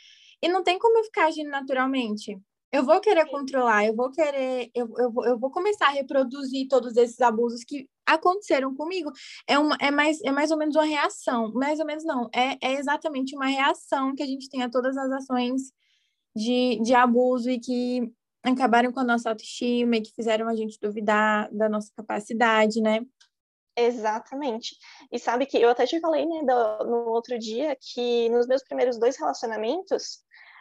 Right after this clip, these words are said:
Speaker 2: eu era super tranquila em relação, tipo, a ciúme. Nossa, eu não ligava.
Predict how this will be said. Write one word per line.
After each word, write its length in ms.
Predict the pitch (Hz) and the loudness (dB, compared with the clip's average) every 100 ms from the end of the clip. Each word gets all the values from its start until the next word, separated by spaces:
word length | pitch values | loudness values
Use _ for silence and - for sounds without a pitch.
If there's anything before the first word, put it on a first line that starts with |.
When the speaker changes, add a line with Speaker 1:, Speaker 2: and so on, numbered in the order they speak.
| _ - | _ 4
Speaker 2:
eu 520 | 247 254 262 262 - - | 6 8 6 6 4 2
era 320 | 262 277 - | 2 2 0
super 960 | - - - - 294 294 302 - 294 294 | -8 -16 -16 -2 2 2 0 0 0 2
tranquila 640 | - 269 294 - 277 240 | -2 -4 -4 -6 2 4
em 60 | 247 | 4
relação, 360 | 269 247 254 247 | 4 2 0 -6
tipo, 180 | - 226 | -2 -4
a 40 | |
ciúme. 720 | - 277 277 226 233 233 233 - | -4 -4 0 2 2 -2 -4 -2
Nossa, 260 | 320 320 | -2 -2
eu 40 | 285 | -4
não 120 | 330 | -2
ligava. 680 | 403 262 247 254 - 202 | 2 4 4 2 0 -4